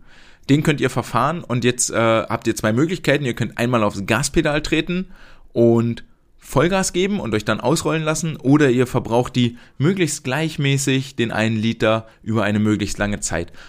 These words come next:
Und dann, ähm, glaube ich, wird schon kurz klar, dass das, äh, gleichmäßige Fahren euch vermutlich weiter mehr Meter zurücklegen lassen wird,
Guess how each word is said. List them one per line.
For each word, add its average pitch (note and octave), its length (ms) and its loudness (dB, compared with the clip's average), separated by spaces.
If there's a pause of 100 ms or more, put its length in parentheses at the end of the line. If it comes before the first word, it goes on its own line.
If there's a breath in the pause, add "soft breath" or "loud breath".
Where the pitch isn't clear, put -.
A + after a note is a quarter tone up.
(120)
Und F#2 120 -2
dann, A2+ 220 0
ähm, G2+ 320 2
glaube G2+ 220 2
ich, G2 100 -6
wird - 140 -2
schon A#2 140 -4
kurz - 260 -2
klar, A2+ 280 0
dass G#2+ 220 -4
das, - 280 -4
äh, F#2 220 -2
gleichmäßige C3+ 540 0
Fahren A#2 300 2
euch - 160 -2
vermutlich B2 500 2 (240 loud breath)
weiter C#3 800 0
mehr B2+ 240 0
Meter C3+ 400 2
zurücklegen A#2 420 -2
lassen G#2+ 300 -2
wird, A2+ 160 0